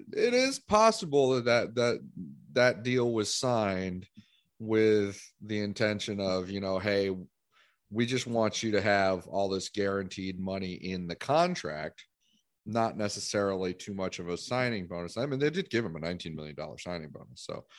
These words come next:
um, but, uh, you know, it could be, it's like, okay, a year from now, though,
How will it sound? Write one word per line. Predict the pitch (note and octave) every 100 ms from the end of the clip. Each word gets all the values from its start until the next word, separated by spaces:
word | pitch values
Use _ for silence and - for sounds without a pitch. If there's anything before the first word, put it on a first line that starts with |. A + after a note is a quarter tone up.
| - - -
um, | G#2 G#2 F#2+ F2+ D#2+ - G2
but, | G#2+ G2 -
uh, | F#2+ F#2 E2+ E2 - - _ _
you | F#2+ G2+
know, | F#2 E2 F2 _ _ _
it | - G2+
could | - B2 G2
be, | A2+ G#2
it's | G2
like, | F#2+ F#2 F2+
okay, | G2+ G2+ G#2+ F#2 F2+ F2
a |
year | F2+ F2 G2+ C3 C3
from | A2 F#2
now, | F2 E2 D#2+ E2
though, | E2 E2 D#2+ D#2+ D#2+